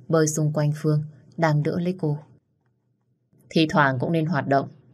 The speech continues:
cho khỏe người." Phương tức tối. "Anh bị điên à? Tôi đang có thai cơ mà." "Chẳng làm sao cả. Cô khỏe thì con cô khỏe. Tôi có dự phòng rồi. Nếu như cô có ý chạy trốn thì chính là đang tự giết chết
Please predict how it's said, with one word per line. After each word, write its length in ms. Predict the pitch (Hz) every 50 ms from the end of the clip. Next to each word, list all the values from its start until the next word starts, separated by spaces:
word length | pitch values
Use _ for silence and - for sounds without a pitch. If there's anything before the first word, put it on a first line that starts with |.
| _ _
cho 140 | - - 180
khỏe 240 | 180 175 151 135 135
người." 320 | 139 135 139 135 127 127 - - - - _ _ _ _ _ _ _ _ _ _ _ _
Phương 240 | - - 170 139 127 127
tức 120 | 180 185 190 -
tối. 200 | 156 139 143 147 - - _ _ _ _ _ _ - _ _ _ _ _ _ _ -
"Anh 160 | - 208 190
bị 100 | 185 185
điên 200 | 185 247 262 220
à? 160 | 185 156 147 - - -
Tôi 100 | - 269
đang 160 | 254 247 247 240
có 80 | 240 233
thai 220 | - 294 277 254
cơ 100 | - 240
mà." 180 | 196 160 139 - - - - - - - - _ - _ _ _ - - _ _ - -
"Chẳng 160 | - 156 147
làm 140 | 147 143 139
sao 220 | 139 - 185 170
cả. 260 | 156 - 127 127 - - _ _ _ _ _ _ _ _ _ _
Cô 180 | - 185 180 175
khỏe 240 | - 175 160 139 131 123
thì 80 | 151 143
con 240 | - 170 175 175 185
cô 120 | 190 185
khỏe. 220 | 190 190 160 139 127 - - - - - -
Tôi 120 | - 190
có 100 | 190 254
dự 200 | 254 247 220 123 -
phòng 220 | - 156 147 143 139
rồi. 260 | 151 143 143 147 147 147 - - - - - - - -
Nếu 160 | - 156 165 185
như 160 | 220 220 202 196
cô 120 | 190 185
có 120 | 185 185
ý 280 | 175 - 180 175 220 269 -
chạy 180 | - 160 92 -
trốn 320 | - 156 151 160 180 185 190 - _ _ _ _ _
thì 160 | - 175 165 160
chính 200 | - 170 160 226
là 80 | 277 220
đang 240 | 151 170 165 165 156
tự 200 | 156 180 - 151
giết 200 | 151 175 233 247 -
chết 180 | - 247 262